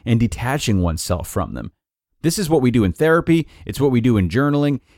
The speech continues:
it's even what we do in meditation. To separate ourselves from our thoughts and give them meaning and value outside of ourselves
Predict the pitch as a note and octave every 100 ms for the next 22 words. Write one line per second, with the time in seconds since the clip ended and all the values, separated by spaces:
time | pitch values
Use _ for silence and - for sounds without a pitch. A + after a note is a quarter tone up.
0 | - D#3 A#3 C4 D4+ G#3+ F#3+ F#3+ E3 E3
1 | A#2+ - C#3 - - - _ _ _ _
2 | - - C#3 B2+ - - A3 G#3 D#3+ C#3+
3 | B2 A#2 A2+ C3 A#2+ A#2 G#2 B2+ C3 G#2+
4 | F#2 - D3+ A#2+ - - A2 G#2 C3+ B2
5 | A2+ G2+ C3+ E3+ A#2+ G2+ F#2+ F2 A#2+ C#3
6 | A#2+ G#2 - A#2+ - - C#3 E3+ D3+ G#2
7 | G2 F2+ E2+ G#2 F#2+ F2 E2